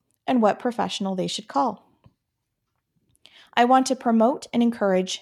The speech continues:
the idea of collaborative practice amongst professionals, and that it is imperative to work as a team to come up with the best solution.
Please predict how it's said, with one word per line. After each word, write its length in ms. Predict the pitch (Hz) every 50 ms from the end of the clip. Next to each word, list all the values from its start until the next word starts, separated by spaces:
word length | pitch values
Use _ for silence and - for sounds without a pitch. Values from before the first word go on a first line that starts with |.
| _ _ _
the 120 | - 202
idea 540 | 185 190 190 185 - 226 226 226 196 - - -
of 160 | 202 196 -
collaborative 640 | - - 202 202 190 196 202 226 233 233 226 226
practice 560 | - - 202 190 190 - - - - - - - _ _ _ - - _ _ -
amongst 380 | - 202 208 185 185 185 - -
professionals, 720 | 220 220 214 285 294 - - 202 - 190 - - - _ _ _ _ _ _ _ _ _ _ _ -
and 160 | - 240 247
that 80 | 247 247
it 100 | 254 247
is 160 | 269 262 226
imperative 800 | 247 240 226 233 - - 233 240 269 294 285 214 190 190 190 -
to 140 | - 202
work 260 | 190 190 202 214 233 226
as 180 | - - 247 277
a 40 | 277
team 440 | 277 - - - 190 185 175 180 - _ _ - - _ _ -
to 100 | - 233
come 200 | 233 - 240 226
up 200 | 214 208 214 -
with 120 | 208 208
the 60 | -
best 400 | 185 190 - 196 190 190 - -
solution. 560 | - 202 190 185 180 180 - - - - 196